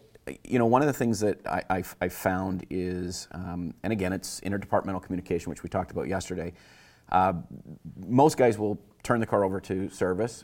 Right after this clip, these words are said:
and, you know, the reconditioning bill comes in, and it's, you know, a bit of a shock, and then they're pricing, and sometimes pricing out of the market, or the margin is narrow. Um,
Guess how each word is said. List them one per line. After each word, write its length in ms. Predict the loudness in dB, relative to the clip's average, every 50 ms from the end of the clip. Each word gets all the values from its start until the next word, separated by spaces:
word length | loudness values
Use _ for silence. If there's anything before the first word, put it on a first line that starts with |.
| -12 -8
and, 500 | -6 -6 -4 -4 -4 -4 -6 -6 -8 -10 -16 _ _ _ -20 -20 -20 _ _ -8
you 140 | -6 -4 -4
know, 80 | -2
the 60 | -2 -4
reconditioning 500 | -4 -4 -4 -4 -4 -4 -4 -4 -2 0
bill 120 | 0 0
comes 300 | 0 0 -2 -2 -2 -2
in, 120 | -2 -2
and 120 | -2 -2 -4
it's, 420 | -6 -8 -10 -12 -12 -14 -16 -16 -12 -10
you 60 | -8
know, 80 | -8 -6
a 20 |
bit 120 | -6 -6 -6
of 80 | -6
a 40 | -6
shock, 420 | -4 0 2 2 4 2 2 0 -2
and 100 | -4 -4
then 80 | -4
they're 120 | -4 -6 -6
pricing, 540 | -6 -2 0 0 0 0 0 -4 -4 -4
and 160 | -2 -4 -4 -4
sometimes 280 | -4 -4 -4 -6 -6
pricing 280 | -4 -4 -4 -4 -4 -4
out 60 | -4
of 60 | -2
the 60 | 0
market, 300 | 0 0 0 0 0 -2
or 140 | 2 2 2
the 80 | 2 2
margin 380 | 0 -2 -4 -4 -6 -6 -6 -6
is 200 | -6 -6 -6 -6
narrow. 340 | -6 -6 -6 -8 -8 -10 -14 -18 -20 -20 -20 -20 -20 -20 -20 -20 -14 -4 2
Um, 320 | 4 4 6 4 4 0